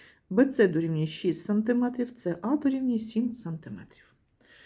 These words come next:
Приступаємо до виконання. Я зобразила дані в умові задачі відрізки. А Б у нас чотири сантиметри, Б Ц шість і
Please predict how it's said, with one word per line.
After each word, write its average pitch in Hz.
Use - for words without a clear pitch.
Приступаємо 156
до 220
виконання. 139
Я 220
зобразила 170
дані 151
в 147
умові 143
задачі 311
відрізки. -
А 254
Б 143
у 147
нас 135
чотири 214
сантиметри, 277
Б 190
Ц -
шість -
і 165